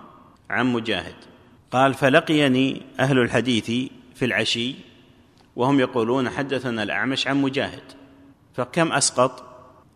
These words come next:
أسقط راويين، تلميذه أبا معاوية والحسن بن عمارة. ليس هذا فقط، بل الحسن بن عمارة متروك. فهذه من الإشكالات التي تقع من الأعمش. لكن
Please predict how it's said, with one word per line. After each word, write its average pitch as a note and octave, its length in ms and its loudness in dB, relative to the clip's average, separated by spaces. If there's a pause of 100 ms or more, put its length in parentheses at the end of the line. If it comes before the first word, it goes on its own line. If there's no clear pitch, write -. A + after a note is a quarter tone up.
(300)
أسقط - 260 -8
راويين، C#3+ 460 -2 (680)
تلميذه A#2+ 640 -4 (920)
أبا G#2+ 200 0
معاوية A#2+ 600 0
والحسن B2+ 520 0
بن A2 140 -2
عمارة. F2+ 460 -2 (640)
ليس G2+ 180 -6
هذا A2+ 300 -2
فقط، C3 540 -6 (500)
بل A#2 200 -4
الحسن A#2 460 -4
بن G2 200 -6
عمارة A2+ 720 -2 (460)
متروك. A#2+ 460 -6 (2000)
فهذه C3 680 0
من C3 280 2
الإشكالات C3 640 2
التي A#2+ 280 -2
تقع A#2+ 280 -2
من G#2+ 140 -2
الأعمش. E2+ 420 -8
لكن C3+ 420 -2